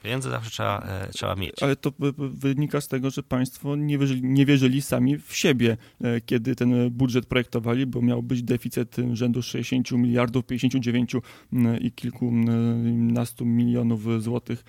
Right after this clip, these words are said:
Speaker 2: e, miał być deficyt, będzie znacznie mniejszy, e, a jeszcze do tego są kolejne wydatki, czyli państwo nie doszacowali potencjału uszczelnienia, e, systemu podatkowego.
Speaker 1: Zawsze jest tak, że, e, to, że, po-, proszę zauważyć, bo moglibyśmy mieć dwie sytuacje. Moglibyśmy mieć sytuację taką,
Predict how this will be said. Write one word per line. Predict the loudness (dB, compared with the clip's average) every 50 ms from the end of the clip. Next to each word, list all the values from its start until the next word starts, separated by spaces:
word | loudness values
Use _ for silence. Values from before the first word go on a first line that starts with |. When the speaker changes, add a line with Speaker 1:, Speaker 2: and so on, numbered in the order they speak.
| -20 _ _ -4
Speaker 2:
e, | 0 2
miał | 4 4 4 4 4 2
być | 2 2 2 2 2 2
deficyt, | 0 0 0 0 -4 -6 -4 -4 -6 -6 -4
będzie | -2 0 0 2 2
znacznie | 2 2 2 2 0 0 -2 0
mniejszy, | 0 0 -2 -2 -4 -4 -4 -4 -4 -4 -8 -18 _ _
e, | -4 -4 0
a | 2 2
jeszcze | 2 2 2 0
do | -2
tego | 0 -2 -2 -2 0
są | -2 -2 -2
kolejne | 0 2 4 4 4
wydatki, | 2 2 0 0 -2 -2 -6 -8
czyli | -8 -8 -6
państwo | -4 -6 -6 -6 -6 -6 -6 -2
nie | 0 2 2 2
doszacowali | 2 0 -2 -2 -2 -2 -2 -2 -2 -2 0 -2 -2 -2 -4 -10 _ _ _ -16 -2 0
potencjału | 0 2 4 2 2 2 0 0 -2 -2 0 0 -2 -2 -4
uszczelnienia, | -4 -6 -4 0 2 2 4 4 4 2 2 0 -4 _ _ _ -6
e, | -4 -4
systemu | -2 0 0 0 0
podatkowego. | 0 -2 -6 -8 -8 -10 -10 -10 -10 -10 -12 -14 -14 -16 -20 -20 -20 -20 -20 -20 -20 _
Speaker 1:
Zawsze | -12 -4 0 2 2 2 2 0 -4 -4 -4
jest | -6 -6 -8 -8 -6
tak, | -6 -6 -6 -6 -6 -8 -8
że, | -10 -8 -4 -4 -2 -2 -2 -2 -2 -4 -4 -6
e, | -6 -4 -4 -6
to, | -2 0 0 0
że, | 0 0 -2 -2 -2 -2 -4 -8 -10 _
po-, | -14 -10
proszę | -8 -8 -6 -6
zauważyć, | -6 -4 -4 -4 -4 -4 -6 -10
bo | -10 -8
moglibyśmy | -8 -8 -8 -8 -10 -10 -10 -10 -8 -8 -8
mieć | -8 -8 -8
dwie | -6 -6 -6
sytuacje. | -6 -8 -10 -12 -12 -12 -12 -12 -12
Moglibyśmy | -12 -14 -12 -12 -12 -12 -12 -12 -10 -10
mieć | -10 -10
sytuację | -10 -12 -8 -6 -6 -6 -6 -8 -10
taką, | -10 -10 -8 -6 -6 -6 -6